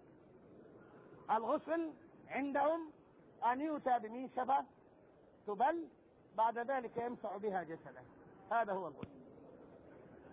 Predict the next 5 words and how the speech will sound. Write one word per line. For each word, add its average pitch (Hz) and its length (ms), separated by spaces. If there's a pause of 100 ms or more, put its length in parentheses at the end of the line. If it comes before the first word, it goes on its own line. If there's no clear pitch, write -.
(760)
أقول 269 560
هذا 240 220
الكلام 254 500
عن 220 160
علم، 254 320